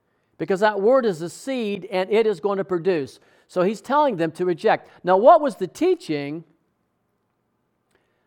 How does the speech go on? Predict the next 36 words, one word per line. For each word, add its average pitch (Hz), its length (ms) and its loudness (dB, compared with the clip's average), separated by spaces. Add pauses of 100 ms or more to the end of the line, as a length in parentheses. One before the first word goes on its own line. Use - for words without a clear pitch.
(180)
of 170 120 0
the 160 100 -4
Pharisees 220 580 0
and 170 140 -2
the 156 80 -4
Sadducees? 139 1000 -8
We're 165 200 -12
gonna 208 160 -8
take - 220 -6
a 160 60 -10
couple 160 380 -2
weeks 160 260 -4
to 135 100 -12
go 131 220 -4
over 127 220 -6
this 117 260 -14
stuff. 117 540 -10 (840)
Brian, 190 320 2
would 185 160 -4
you 285 60 -6
tell 196 240 -2
me 175 120 -4
how 175 140 -2
many 160 200 -6
minutes 147 360 -8
I'm 135 180 -6
gone 139 220 -6
along? 127 400 -6
Like, 131 180 -4
when 180 120 -4
I 226 80 0
get 202 180 -4
to 139 60 -12
ten 135 320 -10
minutes 135 420 -10
and, 117 220 -14